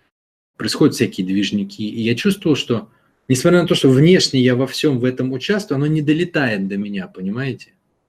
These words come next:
Я сижу, например, я реально топ-менеджер,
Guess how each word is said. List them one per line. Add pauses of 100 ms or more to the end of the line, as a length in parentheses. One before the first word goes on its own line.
(640)
Я
сижу,
например, (460)
я
реально
топ-менеджер,